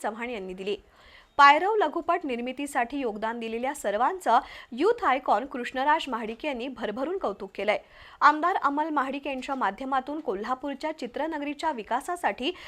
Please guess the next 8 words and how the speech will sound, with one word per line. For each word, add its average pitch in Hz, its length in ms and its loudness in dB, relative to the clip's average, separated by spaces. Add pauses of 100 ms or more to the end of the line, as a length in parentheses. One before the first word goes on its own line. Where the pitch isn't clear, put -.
(180)
चाळीस 330 400 8
कोटींचा 294 520 -2
निधी 254 260 -6
आणल्याचं 240 420 -2
देखील 247 360 -6
त्यांनी 226 240 -8
स्पष्ट - 340 -6
केलंय. 196 340 -2